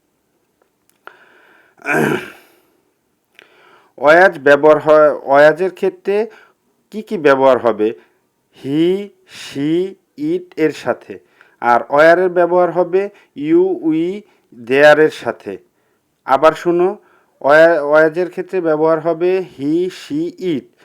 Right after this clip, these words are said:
আর were-এর ক্ষেত্রে ব্যবহার হবে you, you, আহ, you, you,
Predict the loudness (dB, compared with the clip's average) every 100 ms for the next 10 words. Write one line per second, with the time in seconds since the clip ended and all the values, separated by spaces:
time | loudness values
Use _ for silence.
0 | _ _ -2 -2 0 0 2 0 -4 -10
1 | -8 -4 -2 -2 -2 -4 -6 -4 -6 -6
2 | _ _ -14 -4 0 2 0 -4 -8 -2
3 | 0 0 -4 -8 -6 -6 -4 -4 -4 -8
4 | -4 -2 -2